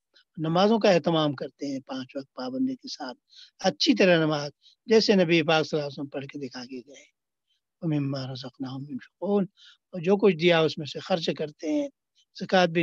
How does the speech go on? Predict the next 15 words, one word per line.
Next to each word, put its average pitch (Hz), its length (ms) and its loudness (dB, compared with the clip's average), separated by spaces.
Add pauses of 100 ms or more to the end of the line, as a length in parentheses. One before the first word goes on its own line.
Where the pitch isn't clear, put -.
نکالتے 156 500 -4
ہیں، 151 100 -4 (360)
صدقات 196 420 2
بھی 190 220 4
نکالتے 151 480 0
ہیں۔ 160 200 -4 (500)
بلکہ 180 260 2
علامہ 160 460 2
بیضاوی 160 460 2
نے 175 120 4
اس 151 100 -2
کی 170 100 -8
تفسیر 165 400 -12
میں 151 100 -2
لکھا، 156 340 -6